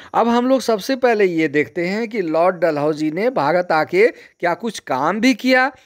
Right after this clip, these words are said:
या सिर्फ doctrine of lapse ही किया, है ना? सिर्फ विलय का सिद्धांत से उसका नाम जुड़ता है या कुछ और चीज़ें भी हैं? तो विद्यार्थियों आप पेज नंबर तेईस पे चलिए, देखिए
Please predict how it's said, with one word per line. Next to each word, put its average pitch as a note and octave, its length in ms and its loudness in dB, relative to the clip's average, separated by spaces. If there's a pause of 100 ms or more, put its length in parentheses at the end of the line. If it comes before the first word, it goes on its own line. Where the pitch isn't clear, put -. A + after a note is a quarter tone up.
(160)
या G#3+ 180 2
सिर्फ B3 320 -2
doctrine F#3 500 -2
of F3 240 -4
lapse C3+ 380 -2
ही A#3+ 180 -4 (300)
किया, A#2+ 340 -4 (320)
है G3+ 80 2
ना? B3+ 220 2 (640)
सिर्फ A#3 280 -4
विलय F3+ 320 2
का A3 140 -2
सिद्धांत F#3+ 460 -4
से A#3+ 120 -6
उसका B3 280 -4
नाम A#3+ 260 -2
जुड़ता A#3+ 380 0
है A#3+ 200 2
या B3+ 120 2
कुछ - 240 -6
और F#3 320 2
चीज़ें B2+ 380 -6
भी F#2 100 -14
हैं? F2 360 -20 (400)
तो G3 80 2
विद्यार्थियों G3 580 0
आप G#3+ 180 -2
पेज F3 180 0
नंबर F3 280 -2
तेईस E3 380 -2
पे G#3+ 140 -2
चलिए, G#3+ 380 2
देखिए D#3+ 480 0